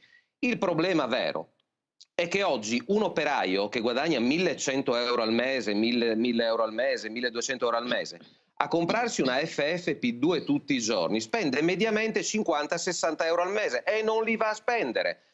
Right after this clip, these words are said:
Ma non li va a spendere perché non è responsabile, non li va a spendere perché è un problema di economia sotto questo punto di vista, delle sue tasche.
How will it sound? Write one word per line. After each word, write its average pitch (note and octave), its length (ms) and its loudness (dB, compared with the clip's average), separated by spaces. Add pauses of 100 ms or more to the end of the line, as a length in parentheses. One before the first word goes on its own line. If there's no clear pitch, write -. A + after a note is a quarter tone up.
(160)
Ma A#3 120 2
non B3+ 120 2
li C4 80 2
va C4 80 0
a A#3 60 2
spendere C#3+ 480 0
perché D3 300 -2
non C#3+ 380 4
è D3 280 0
responsabile, B2 960 -2
non C#3+ 120 -2
li G3+ 60 0
va G#3+ 100 -2
a G3+ 40 -6
spendere C3 460 -2
perché F3+ 240 -2
è - 20 2
un E3 140 0
problema D#3 480 0
di D3+ 220 0
economia C#3 760 0
sotto A#2+ 260 -4
questo A2+ 260 -2
punto A#2 220 -10
di A#2 100 0
vista, A#2 200 0
delle E3 300 0
sue F3 260 2
tasche. F2+ 520 -2